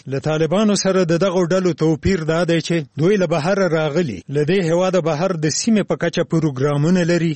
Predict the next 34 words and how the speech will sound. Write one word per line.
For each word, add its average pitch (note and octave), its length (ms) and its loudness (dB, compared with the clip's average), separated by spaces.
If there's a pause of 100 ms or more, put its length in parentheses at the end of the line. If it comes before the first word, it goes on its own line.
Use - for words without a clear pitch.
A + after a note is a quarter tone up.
(120)
خو C3+ 80 -8
په D3 180 -2
افغانستان D3 640 0
کې D#3+ 200 0
ولسي D3+ 340 0
بنسټ D#3+ 480 0 (300)
ډیر F#3+ 180 2
کمزوری D3+ 640 0
دی. F2 160 -8 (420)
د - 20 -4 (100)
امنیتي D3 380 0
چارو G3 280 0
پوه F3+ 400 -2
مرزا D#3+ 300 0
محمد D#3+ 460 0
یارمند D3+ 480 0
وایي، D#3 440 0
د C#3 60 -2 (100)
دغو F#3 260 0
ډلو F3+ 220 2
ریښې E3 420 -2
تر D3+ 120 -2 (160)
ډیره F#3+ 220 0
په D3+ 140 -4
پاکستان D3+ 640 -2
کې A2 220 -8
دي F2 120 -12 (100)
او C3+ 140 -4
له C#3 100 0
طالبانو E3 640 0
سره F3 200 2
د D3+ 120 0
سولې F#3+ 420 2
له D3+ 60 2